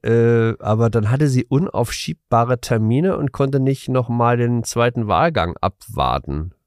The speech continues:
Was für Termine das wohl gewesen sein <laughs> mögen.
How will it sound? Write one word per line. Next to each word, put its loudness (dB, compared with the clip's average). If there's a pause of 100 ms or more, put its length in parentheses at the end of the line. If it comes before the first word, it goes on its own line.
Was -10
für -8
Termine -4
das -8
wohl -2 (420)
gewesen 0
sein 0
<laughs> -10
mögen. -2